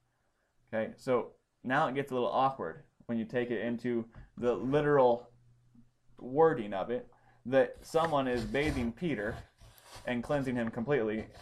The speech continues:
in a way that he will be completely cleansed, with the results that that complete cleansing, or him being clean, will continue on forever.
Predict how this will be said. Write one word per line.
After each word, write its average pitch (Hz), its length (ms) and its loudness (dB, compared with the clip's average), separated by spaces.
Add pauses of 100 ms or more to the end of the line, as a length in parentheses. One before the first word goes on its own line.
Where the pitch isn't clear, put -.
(120)
in 139 180 -2
a 127 60 2
way 139 440 2 (180)
that 123 500 2
he 135 120 0
will 120 140 2
be 110 320 -2
completely 151 380 -2
cleansed, 117 400 -4 (360)
with 113 140 -4
the 117 60 -4
results 120 340 4
that 113 160 -4
that - 260 0
complete 123 420 -6
cleansing, 131 380 -4
or 120 60 -4
him 131 140 -4
being 117 160 -4
clean, 110 400 -4
will 113 100 -4
continue 110 400 -8
on 110 140 -10
forever. 101 340 -6